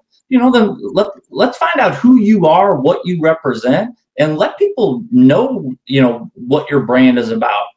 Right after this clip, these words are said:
You know, personally, let's try to connect a little bit with that human element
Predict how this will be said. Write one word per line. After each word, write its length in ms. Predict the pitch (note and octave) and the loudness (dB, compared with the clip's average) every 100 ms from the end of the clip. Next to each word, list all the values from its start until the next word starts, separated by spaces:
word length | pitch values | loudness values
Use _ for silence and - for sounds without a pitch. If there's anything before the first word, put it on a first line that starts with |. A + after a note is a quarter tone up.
| _ _ | _ _
You 100 | B2 | 0
know, 400 | B2 C#3 - - - | 2 0 -4 -10 -4
personally, 540 | - G3+ - D3 B2 | -2 -2 -2 -6 -2
let's 180 | B2+ G3 | -2 -2
try 160 | - B2 | -6 -6
to 120 | C3 | -6
connect 440 | - C#3+ F#3+ - | -4 -4 -4 -2
a 40 | C3 | 0
little 200 | B2 A#2 | 0 0
bit 160 | A2+ | -2
with 120 | A#2 A#2+ | -4 -4
that 180 | A#2+ - - | -4 -4 -4
human 280 | F#3+ D#3+ C3+ | -2 0 0
element 520 | C3 F3 C3 A#2+ | 0 2 2 0